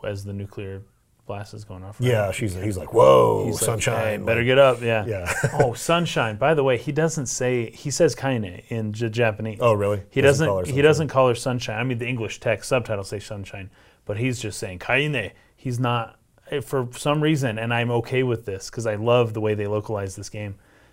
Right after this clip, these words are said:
Speaker 1: They, they just, they took a lot of liberties in the
Speaker 2: Yeah.
Speaker 1: English, and they put in the word sunshine, which I thought was great.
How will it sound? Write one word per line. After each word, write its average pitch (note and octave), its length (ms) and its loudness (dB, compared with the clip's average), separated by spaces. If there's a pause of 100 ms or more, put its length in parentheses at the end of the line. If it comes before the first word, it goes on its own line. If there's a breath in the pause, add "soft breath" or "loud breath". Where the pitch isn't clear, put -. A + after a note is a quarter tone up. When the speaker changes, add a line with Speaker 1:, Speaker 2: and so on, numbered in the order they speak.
(140 soft breath)
Speaker 1:
They, A2+ 260 -2
they A#2+ 240 2
just, A2 320 -8
they A#2+ 100 0
took A2+ 180 -2
a - 20 0
lot A2+ 160 6
of G#2 80 -2
liberties G2+ 500 -6
in G#2 140 -4
the G#2+ 60 -6
Speaker 2:
Yeah. A2 60 -4
Speaker 1:
English, A2 340 -6
and B2 100 -6
they A#2 80 0
put A#2+ 220 -4
in A2 120 -2
the G#2+ 80 -4
word G#2 260 -4
sunshine, A2+ 580 -4
which - 160 -14
I G#2 60 -12
thought G2 160 -14
was G2+ 80 -14
great. G#2 340 -14